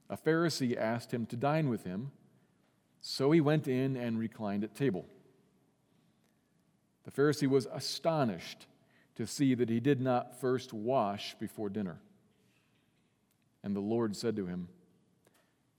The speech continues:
"Now you Pharisees cleanse the outside of the cup and of the dish, but inside you are full of greed and wickedness." You fools!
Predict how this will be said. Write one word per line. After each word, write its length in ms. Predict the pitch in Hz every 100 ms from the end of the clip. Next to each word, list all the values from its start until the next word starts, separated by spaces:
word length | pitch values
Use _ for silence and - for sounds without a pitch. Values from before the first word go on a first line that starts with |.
| -
"Now 200 | 151 113
you 200 | 139 190
Pharisees 680 | - 175 143 - 110 127 -
cleanse 440 | - 143 143 120
the 160 | 127 -
outside 580 | 139 156 - - 139 131
of 120 | 113
the 80 | 113
cup 440 | - 135 143 - -
and 100 | 123
of 80 | 107
the 80 | 104
dish, 480 | 98 135 151 - - - - _ _ _ _ _ _ _ _
but 120 | - -
inside 680 | 165 165 139 - 107 110 113
you 140 | 120
are 60 | 113
full 440 | - - 156 131
of 160 | 107 104
greed 460 | 117 131 123 104 101
and 160 | 98
wickedness." 600 | 113 117 87 87 - - - _ _ _ _ _ _ _ _ _ _ _ _ _ _ _ _
You 240 | 131 156
fools! 680 | 139 - 151 113 85 - -